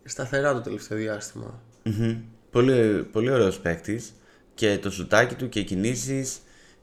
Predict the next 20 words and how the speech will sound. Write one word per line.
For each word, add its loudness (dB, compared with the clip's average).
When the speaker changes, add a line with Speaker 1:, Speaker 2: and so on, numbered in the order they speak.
Speaker 2:
και 4
φάνη-, -2
φαίνεται -2
να 0
δυναμώνει. -2
Ε, 0
εντάξει, 4
δεν 2
έχει, -4
δεν -2
έχει, -2
δεν 0
υπάρχει 0
κάποιο -2
κίνητρο, 0
κάποιος -2
στόχος 0
για -2
την, -8
ε, -6